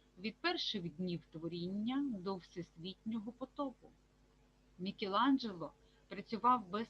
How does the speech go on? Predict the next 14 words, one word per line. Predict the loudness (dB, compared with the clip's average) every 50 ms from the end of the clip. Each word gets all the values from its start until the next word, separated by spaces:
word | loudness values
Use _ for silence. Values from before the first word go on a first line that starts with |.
| -6 -6
помічників | -2 0 0 0 0 -2 -4 -4 -4 -4 -6 -10 -12 -12 -12 -12 -12 -14 -12
у | -10 -8
дуже | -8 -8 -8 -8 -6 -4 -2 0 0 0 -2
складних | -4 -2 0 0 2 4 4 2 2 0 2 2
умовах, | 4 6 6 6 4 4 2 -2 -6 -10 -14 -14 _ -20 _ _ -20 -20 _ _ _ -6
при | -6 -6
кепському | -4 2 4 4 4 2 -2 -12 -10 -6 -2 0 0 0
освітленні, | 0 -4 -6 -10 -6 -2 -2 -2 -2 -2 -4 -4 -2 -2 -4 -4 -6 -10 -14 _ _ -20 _ _ _ _ _ _ _ _ _ _
лежачи | -4 -2 -2 0 -2 -2 -4 -6 -6 -4 -4 -4
на | -4 -4 -6
спині | -8 -14 _ _ 0 4 6 8 8 8 6 4 2
на | 0 0 -2
спеціально | -4 -8 -12 -14 -12 -4 -2 0 2 4 4 4 4
виготовленому | 4 2 2 0 0 -2 -2 -4 -2 -2 -2 0 0 0 0 0